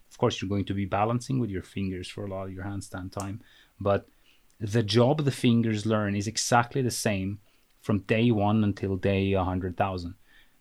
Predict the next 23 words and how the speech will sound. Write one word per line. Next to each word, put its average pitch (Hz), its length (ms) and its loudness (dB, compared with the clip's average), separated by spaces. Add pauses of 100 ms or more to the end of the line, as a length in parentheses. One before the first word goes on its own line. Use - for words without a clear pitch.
because, 101 500 0 (220)
like, 104 180 0
it'll 104 200 0
be 104 160 0
squeeze 117 420 0
the 147 80 2
fingers 107 480 2
when 98 160 0
force 107 360 -2
comes - 420 -4 (200)
forwards, 107 560 -2 (260)
and 101 200 0
don't 110 240 4
squeeze 104 240 -2
the - 80 -4
fingers 98 480 -4
when 95 200 -4
force 90 300 -4
doesn't 95 320 -2
come 95 200 -10
forwards. 95 580 -14 (360)
Uh, 92 240 -2
so 101 300 0